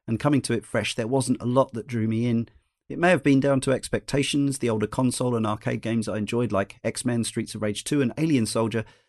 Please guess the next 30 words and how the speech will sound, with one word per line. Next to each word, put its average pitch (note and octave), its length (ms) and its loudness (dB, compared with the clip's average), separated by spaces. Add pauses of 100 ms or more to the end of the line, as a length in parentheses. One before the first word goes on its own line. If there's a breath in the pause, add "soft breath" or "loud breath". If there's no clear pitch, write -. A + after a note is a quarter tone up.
(120)
came C#3 180 6
out C3 140 4
in A2 80 2
the G#2 80 2
nineties A#2 680 0
with G#2+ 160 -4
better A2 240 -2
hardware A2 360 -2
to G#2+ 140 -10
work G2+ 240 -6
with. G2 180 -10 (440)
I C#3+ 40 4
recognise D3 500 6
that C#3 100 0
this B2 140 -2
game C#3 360 4
may F3 160 4
have D3+ 140 2
been C#3+ 200 4
good D#3+ 240 6
or A2+ 180 0
great C#3 460 6
for C#3+ 100 -6
the C#3 120 2
time, B2+ 380 2 (180)
but C#3 100 -8
coming D3+ 240 4
to C#3+ 120 0
it C#3 100 0
now, B2+ 380 4